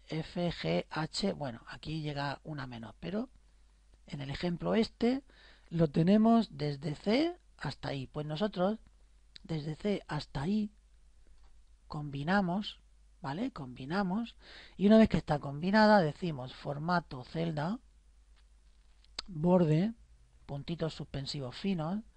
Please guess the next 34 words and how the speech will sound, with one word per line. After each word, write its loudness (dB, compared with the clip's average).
el -8
de -6
abajo. -8
Y -6
le -6
doy -4
a -2
aceptar. -14
Y -8
cuando -8
pique -4
fuera 4
veréis 2
que -2
ahora 0
tiene, 0
bueno, -6
no -6
se -6
ve -2
muy -6
bien. -6
A -12
ver -8
si -8
subiendo -10
el -12
zoom -10
a -16
doscientos -6
cincuenta, -8
vamos -10
a -16
suponer. -10